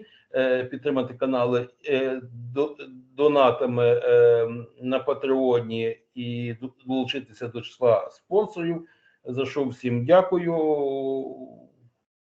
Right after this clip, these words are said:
Незалежно від того, де ви будете дивитися це відео, чи в мене, чи в Володимира Цибулька, от там, де дивитеся, там і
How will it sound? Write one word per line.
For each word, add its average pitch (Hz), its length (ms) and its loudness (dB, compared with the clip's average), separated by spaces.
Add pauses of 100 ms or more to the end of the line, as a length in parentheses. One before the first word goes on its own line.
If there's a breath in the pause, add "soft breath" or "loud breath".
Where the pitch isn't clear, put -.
(160)
Незалежно 127 440 0
від - 80 -8
того, 131 180 2
де 127 180 2
ви 127 60 2
будете 120 480 -6
дивитися 120 560 -4
це 135 160 -10
відео, 175 320 -4
чи 127 160 -8
в - 20 -6
мене, 139 420 -2
чи 113 160 -14
в 104 140 -14 (120)
Володимира 107 520 -10
Цибулька, 117 420 -10
от 120 220 -8
там, 113 140 -4
де 110 100 -8
дивитеся, 127 380 -6
там 110 280 -4
і 107 200 -10